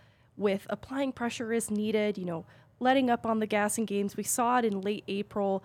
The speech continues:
last season with the Avs when they had sat atop the West and they could afford to do that. And they grew too comfortable in that relying on being able to apply pressure as needed, that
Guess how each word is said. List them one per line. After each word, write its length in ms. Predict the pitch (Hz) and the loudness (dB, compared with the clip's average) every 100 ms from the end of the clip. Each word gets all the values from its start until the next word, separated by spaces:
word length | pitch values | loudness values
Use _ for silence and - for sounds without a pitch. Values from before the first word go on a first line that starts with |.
| - - | -6 0
last 320 | 208 208 - | 0 0 -2
season 320 | 233 196 196 | -4 -4 -4
with 120 | 190 | -6
the 100 | 214 | -2
Avs 300 | 190 190 - | -2 -2 -6
when 120 | 196 | -6
they 80 | 190 | -4
had 260 | 180 190 - | -4 -6 -6
sat 260 | - 196 | -4 -2
atop 340 | 190 - 185 - | -2 -2 -4 -2
the 80 | 180 | -2
West 300 | 175 175 196 | -2 -2 -6
and 140 | 185 | -4
they 80 | 160 | -6
could 240 | - 185 - | -8 -10 -10
afford 400 | - 180 175 - | -8 -4 -4 -6
to 80 | 208 | -10
do 180 | 175 170 | -6 -2
that. 240 | 175 - - - - | 0 -2 -6 -16 -6
And 140 | 208 | -4
they 60 | 190 | -2
grew 220 | 262 269 | 0 0
too 240 | - 302 | 6 4
comfortable 600 | - 254 247 254 220 208 - _ _ _ _ | 6 0 2 -2 -2 -4 -6 _ _ _ _
in 220 | 254 254 | 2 4
that 280 | 240 208 - - - _ _ - _ - | 4 2 -2 -8 -20 _ _ -20 _ -4
relying 640 | 214 233 240 247 247 240 | 0 4 6 6 6 4
on 180 | 214 214 | 0 -2
being 220 | 233 220 | -2 -2
able 140 | 214 | -2
to 60 | 208 | -4
apply 360 | 196 - 202 202 | -4 0 0 0
pressure 400 | - 208 - 196 | -2 -2 0 -4
as 120 | 190 | -2
needed, 320 | 208 202 196 | 0 0 0
that 240 | 185 180 | 0 0